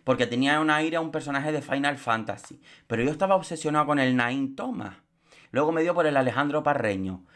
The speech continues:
Luego me dio por uno que el pobrecito nadie se acordaba de él, que era el de Fórmula Abierta. El otro, Javi, ¿se llama? ¿Javier? No, no me acuerdo. Lo, por los dos Davises. Bisbal menos. Bisbal es que no me gustaba por los risitos. Parecía la muñeca de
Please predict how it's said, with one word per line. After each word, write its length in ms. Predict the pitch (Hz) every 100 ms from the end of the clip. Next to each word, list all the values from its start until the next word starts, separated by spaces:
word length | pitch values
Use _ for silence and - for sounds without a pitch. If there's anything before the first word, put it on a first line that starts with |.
| - -
Luego 280 | 123 156 175
me 180 | 170
dio 240 | 160 180 190
por 200 | 156 151
uno 240 | 165 175
que 80 | 147
el 100 | 135
pobrecito 420 | 143 147 139 156
nadie 200 | 147 147
se 80 | 139
acordaba 380 | 131 131 127 131
de 80 | 151
él, 80 | 143
que 60 |
era 80 | 139
el 100 | 131
de 60 | 123
Fórmula 680 | 123 123 123 120 117 113
Abierta. 520 | 113 107 95 - 95 - - - -
El 160 | 110 123
otro, 240 | 123 104
Javi, 420 | - 117 98 92
¿se 160 | 90 95
llama? 300 | 92 160 196
¿Javier? 580 | - 104 123 185 233 - - -
No, 160 | 101 98
no 100 | 123
me 80 |
acuerdo. 460 | 117 104 95 92 90 - - - -
Lo, 160 | 117 135
por 160 | 131
los 160 | 123 120
dos 160 | 147
Davises. 560 | 160 165 131 120 - 101
Bisbal 400 | 113 107 160 233
menos. 340 | 185 156 120
Bisbal 280 | 101 113 143
es 60 | 175
que 100 | 170
no 80 | 170
me 60 |
gustaba 340 | 156 135 156 151
por 100 | 151
los 140 | 123
risitos. 480 | 120 123 - 151 117
Parecía 340 | 113 107 -
la 100 | 127
muñeca 440 | 131 127 127 123 123
de 300 | 123 120